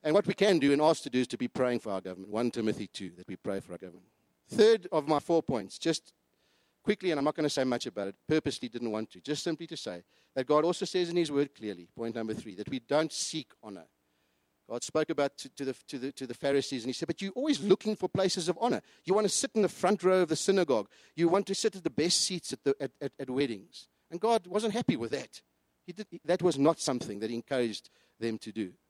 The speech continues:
So we don't seek honor. In fact, as I said before,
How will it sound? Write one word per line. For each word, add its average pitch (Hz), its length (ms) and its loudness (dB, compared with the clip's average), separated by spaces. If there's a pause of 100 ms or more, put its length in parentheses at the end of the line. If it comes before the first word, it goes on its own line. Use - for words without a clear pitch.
(200)
So 180 100 0
we 214 80 2
don't 269 200 4
seek - 400 0
honor. 101 260 -4 (800)
In 151 80 -6
fact, - 320 0
as 147 100 -6
I 156 100 2
said 196 240 0
before, 131 400 -2